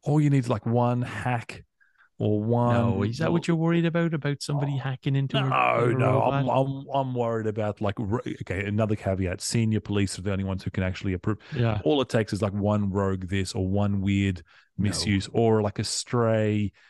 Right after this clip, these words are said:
Speaker 1: video footage of the robot, like, doing something funky
Speaker 2: No.
Speaker 1: and
Speaker 2: No.
Speaker 1: What are you worried about?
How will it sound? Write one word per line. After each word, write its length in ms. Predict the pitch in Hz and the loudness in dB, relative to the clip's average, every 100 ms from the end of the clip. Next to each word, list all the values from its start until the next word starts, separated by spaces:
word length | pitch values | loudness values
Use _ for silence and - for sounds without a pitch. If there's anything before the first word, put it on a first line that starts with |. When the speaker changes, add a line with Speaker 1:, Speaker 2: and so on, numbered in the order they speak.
| _ _ | _ _
Speaker 1:
video 540 | 98 92 113 110 101 | -4 0 2 4 4
footage 400 | 101 - 98 95 | 2 0 0 0
of 140 | 98 90 | -2 -2
the 100 | 95 | -2
robot, 420 | 92 95 90 - | 0 0 0 -4
like, 160 | 92 80 - 98 | -6 -8 -8 -2
doing 240 | 101 90 | -2 -2
something 320 | - 95 90 | -4 -4 -4
funky 440 | 90 - 90 87 - | -4 -6 -6 -4 -2
Speaker 2:
No. 60 | |
Speaker 1:
and 260 | 104 95 92 - _ _ _ - | -2 -2 -6 -12 _ _ _ -4
Speaker 2:
No. 320 | 110 85 - _ _ - - - | -4 -4 -8 _ _ -20 -12 -2
Speaker 1:
What 100 | 107 | 0
are 40 | |
you 60 | 95 | 0
worried 180 | 87 | -2
about? 100 | 82 | -4